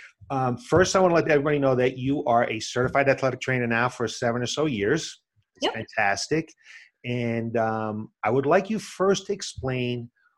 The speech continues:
Speaker 1: what a certified athletic trainer is, 'cause people have this visions of all these different things, like all you do is train athletes, and it's really not true because you, you take injuries and you bring people back to being able to perform. So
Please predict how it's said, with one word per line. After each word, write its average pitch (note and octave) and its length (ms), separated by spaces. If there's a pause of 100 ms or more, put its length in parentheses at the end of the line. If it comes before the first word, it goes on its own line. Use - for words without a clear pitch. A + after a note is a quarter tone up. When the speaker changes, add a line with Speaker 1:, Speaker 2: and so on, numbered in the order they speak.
(140)
Speaker 1:
what G#2+ 300
a C3+ 40
certified B2+ 580
athletic A2+ 320
trainer A2 260
is, G2 140
'cause - 180
people F3+ 300
have G#3+ 120
this - 320 (220)
visions B2 540
of A2 100
all B2+ 140
these - 180
different C3 240
things, C#3 160
like G#2 180
all B2+ 160
you E3 120
do C3+ 160
is B2 100
train A#2+ 460
athletes, G#2 500
and A#2 100
it's C3+ 140
really C3+ 340
not C3 220
true C3+ 240
because - 420 (300)
you, D3 360
you C#3+ 200 (100)
take C#3 240 (360)
injuries F#3+ 680
and B2+ 100
you A#2+ 80
bring A#2+ 200
people G#2 400
back A2 260
to - 120
being G#2+ 180
able G2 140
to - 40
perform. G2 400
So G#2 260